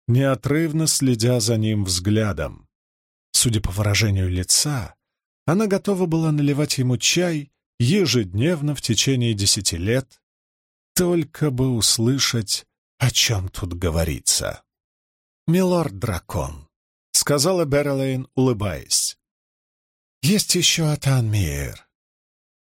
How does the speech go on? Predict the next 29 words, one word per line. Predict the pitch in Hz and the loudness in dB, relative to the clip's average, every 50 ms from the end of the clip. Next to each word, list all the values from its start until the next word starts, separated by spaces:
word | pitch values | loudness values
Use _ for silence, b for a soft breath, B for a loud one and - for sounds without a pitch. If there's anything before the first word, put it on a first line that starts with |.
| _ _ _ _ | _ _ _ _
Голос | 110 107 123 175 214 240 240 233 240 220 - - | -2 0 2 2 2 2 2 2 2 0 0 0
у | 214 | 0
неё | 208 202 202 196 | 0 0 0 0
был | 175 185 175 | 0 0 -2
просто | 170 - 180 175 160 - - | -2 -2 -2 -2 0 0 0
медовый, | 160 156 151 135 107 107 87 73 71 73 57 50 - _ _ _ _ _ _ _ _ | 0 0 0 0 -2 -2 -4 -4 -8 -10 -12 -14 -16 _ _ _ _ _ _ _ _
а | - 135 131 123 | 0 0 2 2
изгиб | 120 104 110 107 120 117 101 | 2 2 2 2 0 0 0
губ | 104 110 160 196 - - - _ _ _ _ _ _ _ _ - | -2 -2 -2 -2 -4 -8 -20 _ _ _ _ _ _ _ _ -2
высек | 120 120 151 220 240 208 - - 185 170 151 | 0 2 2 2 2 2 0 0 -2 -4 -2
бы | 135 139 135 135 151 | -2 0 0 2 2
искры | 175 - - - - 156 160 143 | 0 0 -2 -2 -2 -2 -2 0
даже | 117 110 113 120 113 117 127 135 | 0 0 0 2 2 0 0 0
из | 131 - - | 0 -2 -2
камня, | - 110 90 65 71 80 80 73 69 - - _ _ _ _ _ _ _ - | -2 -4 -4 -4 -4 -4 -4 -6 -6 -8 -12 _ _ _ _ _ _ _ 0
заставив | 143 135 165 175 - - - - 165 160 143 147 131 - - | 2 2 2 2 0 0 0 0 -2 -2 -2 -4 -4 -2 -2
его | 131 123 127 | -2 0 0
мечтать | 113 107 101 - - - 120 110 101 - - - _ _ _ _ _ - | -2 0 -2 -2 0 0 -2 -2 -2 -4 -6 -8 _ _ _ _ _ -2
о | 151 147 | 0 0
её | 123 107 110 104 95 92 85 - | 0 0 0 0 0 -2 -2 -4
поцелуях. | - - - - - 85 76 76 73 65 62 64 58 - - - - - _ _ _ _ _ _ _ _ _ _ _ _ _ _ _ _ _ _ _ _ _ _ _ _ _ - | -4 -2 0 0 0 0 -2 -4 -4 -6 -6 -8 -10 -10 -14 -18 -20 -20 _ _ _ _ _ _ _ _ _ _ _ _ _ _ _ _ _ _ _ _ _ _ _ _ _ -2
Госпожа | 110 117 - - - 127 110 127 131 | 0 0 0 2 0 0 2 2 0
Волн | 117 127 127 127 127 127 117 | 2 2 0 2 0 0 -2
Харине | - - 170 170 160 135 113 95 92 82 78 69 - - _ _ _ _ _ _ _ _ _ - | -2 -2 0 0 0 0 0 -2 -2 -4 -4 -8 -10 -14 _ _ _ _ _ _ _ _ _ -2
не | 175 180 180 175 | 0 2 2 0
в | 156 | 0
восторге | 160 175 170 - - - 196 190 160 107 107 107 | 0 0 0 0 0 0 0 0 0 0 -2 -2
от | 101 - - | -2 -2 -2
того, | - 131 131 160 175 147 104 | -2 0 0 0 -2 -2 -4